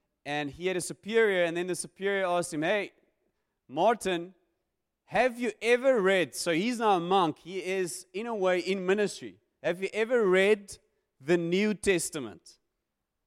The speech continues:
And Martin says, "No." Why? Because in that day, in the fifteen hundreds, in, in Germany, the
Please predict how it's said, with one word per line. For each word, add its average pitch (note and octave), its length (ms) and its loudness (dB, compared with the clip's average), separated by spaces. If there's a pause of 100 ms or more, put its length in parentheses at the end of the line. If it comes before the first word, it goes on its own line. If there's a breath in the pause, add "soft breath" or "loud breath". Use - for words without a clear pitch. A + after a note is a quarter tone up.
(1400)
And D#3 160 -6
Martin G3 600 2 (100)
says, F3+ 560 -2 (480)
"No." E3+ 380 -4 (1400)
Why? G3+ 280 4
Because G3 300 -4
in D#3 220 -4 (120)
that G3+ 280 2
day, G3+ 400 2 (180)
in F#3 460 -4
the D#3 80 -12
fifteen A3 460 -4
hundreds, E3+ 720 -4 (280)
in, F3+ 340 -6
in E3 140 -6
Germany, F3+ 680 0 (1040)
the E3+ 180 2